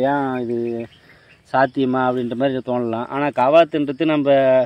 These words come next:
உடம்புல வந்து நகம், முடி அதிகமா வளர்த்துற நம்ம வந்து வெட்டுறோம்ல, அந்த மாதிரி தேவையில்லாத பார்ட்ஸ் எல்லாம் நம்ம வெட்டி விட்டா தான் வந்து காய் ஈல்டிங்கே ஸ்ட-, start ஆகுமே. இந்த கொடி கிட்டத்தட்ட பார்த்தீங்கன்னா ஒரு,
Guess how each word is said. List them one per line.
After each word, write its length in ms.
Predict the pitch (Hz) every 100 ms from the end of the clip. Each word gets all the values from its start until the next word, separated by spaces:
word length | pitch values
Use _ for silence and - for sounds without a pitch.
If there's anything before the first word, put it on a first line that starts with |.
| - - - _ _ 131
உடம்புல 320 | 143 170 170 156
வந்து 120 | 165 151
நகம், 300 | 147 170 175 - 147 - 147
முடி 200 | 143 143 170 143
அதிகமா 280 | 139 160 165
வளர்த்துற 260 | 151 139 147
நம்ம 180 | 143 135
வந்து 180 | 135 143 139
வெட்டுறோம்ல, 420 | 135 139 139 135 123 - 131
அந்த 120 | 117 123
மாதிரி 180 | 143 151 127
தேவையில்லாத 460 | 139 156 151 143 135 139
பார்ட்ஸ் 220 | 143 156
எல்லாம் 160 | 151 151
நம்ம 140 | 139 131
வெட்டி 160 | 131 156
விட்டா 180 | 143 139
தான் 140 | 143 139
வந்து 200 | 131 139 135 123 113 -
காய் 260 | 131 135 131
ஈல்டிங்கே 340 | 147 139 143 135 123 117
ஸ்ட-, 200 | - 131 _ _ _ -
start 280 | 143 135 127
ஆகுமே. 260 | 117 117 117 - - - - _ -
இந்த 120 | 143 127
கொடி 160 | 170 196
கிட்டத்தட்ட 360 | 185 165 180 180
பார்த்தீங்கன்னா 340 | 180 165 175 180 165
ஒரு, 140 | 143